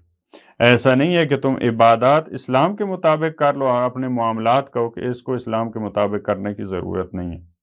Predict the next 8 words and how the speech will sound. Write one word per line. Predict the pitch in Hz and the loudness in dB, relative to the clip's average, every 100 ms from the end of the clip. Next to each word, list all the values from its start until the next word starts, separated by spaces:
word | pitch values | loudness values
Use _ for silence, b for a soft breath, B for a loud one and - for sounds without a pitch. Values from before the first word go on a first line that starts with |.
| _ b b b b b - | _ b b b b b -2
فردی | 131 135 143 196 | 4 4 4 4
زندگی | 156 139 139 135 127 113 | 4 2 2 -2 -2 -2
وہ | 110 147 | 0 0
اسلام | 131 131 131 165 190 | 0 2 2 2 0
کے | 190 | -4
مطابق | 185 175 160 165 156 | 0 2 2 0 -4
گزار | 156 131 139 139 | -4 0 2 2
لو، | 127 117 | 0 -4